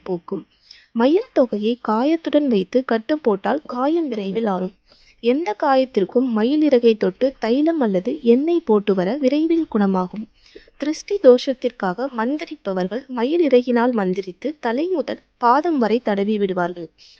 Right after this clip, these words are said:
இதனால் ஒருவர் உடலில் தாக்கங்களை உண்டாக்கியுள்ள திருஷ்டி செய்வினை தோஷங்கள் விலகும். மயில் தொகையினால் ஆன விசிறிகளை வாங்கி தினமும் சிறிது நேரம் நமக்கு நாமே வீசிக்கொள்ள எதிர்மறை சக்திகள் நம்மை விட்டு அகலும்.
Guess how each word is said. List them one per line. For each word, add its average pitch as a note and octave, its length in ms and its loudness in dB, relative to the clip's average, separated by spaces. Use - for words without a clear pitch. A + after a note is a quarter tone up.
இதனால் C4+ 400 0
ஒருவர் C#4+ 380 0
உடலில் C4+ 480 -2
தாக்கங்களை D#4 640 -4
உண்டாக்கியுள்ள G#3+ 920 -2
திருஷ்டி C#4+ 420 -2
செய்வினை B3 520 0
தோஷங்கள் G3 600 0
விலகும். F3+ 400 -2
மயில் D#4 440 0
தொகையினால் B3+ 560 4
ஆன G3+ 220 0
விசிறிகளை B3+ 560 0
வாங்கி F#3+ 360 -2
தினமும் D#4+ 400 -4
சிறிது B3+ 380 -4
நேரம் G#3 360 2
நமக்கு C4 380 0
நாமே B3 320 4
வீசிக்கொள்ள A3 760 -2
எதிர்மறை D#4 500 0
சக்திகள் G#3 560 -4
நம்மை C4+ 360 0
விட்டு G3 260 0
அகலும். F3+ 380 -2